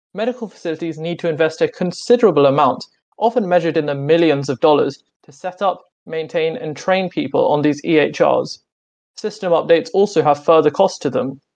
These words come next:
and many facilities need to hire entire I T professionals or departments, or at the very least outsource their tech needs to keep the system running as effectively as possible. This is worse in developing countries. E-health in general, and telemedicine in particular, is a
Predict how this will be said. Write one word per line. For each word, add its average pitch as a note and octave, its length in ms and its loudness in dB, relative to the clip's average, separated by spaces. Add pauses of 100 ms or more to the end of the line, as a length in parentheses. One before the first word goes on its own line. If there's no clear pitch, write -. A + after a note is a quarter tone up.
(120)
and E3+ 140 -8
many G#3+ 200 0
facilities F3 580 -4
need D3+ 160 -4
to D#3 80 -2
hire D#3 300 4
entire D#3+ 520 4
I D#3+ 160 4
T D#3+ 200 -6
professionals E3 640 -6
or D#3 140 2
departments, F3+ 760 0 (380)
or F#3 200 0
at D#3 140 -4
the D#3+ 80 -6
very F#3 260 4
least C#3+ 320 -4
outsource E3 440 0
their C#3+ 120 0
tech F3+ 340 -2
needs C#3+ 300 -12 (220)
to F3 100 -14
keep E3 220 -12
the D#3+ 40 -10
system D3 440 -10
running D3 420 0
as D3 160 -2
effectively D3+ 520 0
as C#3 120 -4
possible. D#3+ 480 -2 (1400)
This B3 260 0
is E3 140 -4
worse F3+ 340 2
in D#3+ 180 -6
developing D3+ 500 0
countries. C3 600 -4 (280)
E-health A3 400 0
in C#3 180 -2
general, C#3+ 580 0
and E3+ 120 -6
telemedicine F#3+ 600 0
in D3 100 -4
particular, D#3 500 -6
is D#3+ 140 -2
a D3+ 160 2